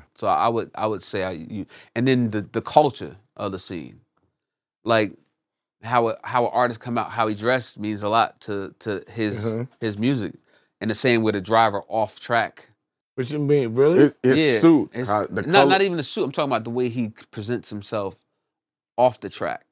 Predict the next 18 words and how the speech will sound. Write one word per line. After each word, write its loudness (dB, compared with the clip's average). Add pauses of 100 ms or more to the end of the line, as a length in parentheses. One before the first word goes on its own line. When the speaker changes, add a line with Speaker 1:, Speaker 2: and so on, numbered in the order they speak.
(680)
Speaker 1:
You -2
know 4
what 4
I 0
mean? 2
Like, 4
you -6
see -4
Lewis 0
Hamilton, -4
Speaker 2:
Yes, 0
Speaker 3:
Yeah. 0
Speaker 2:
mm-hmm. 6
Speaker 1:
he, 2
he, 0
he -2
tries 0
to, -10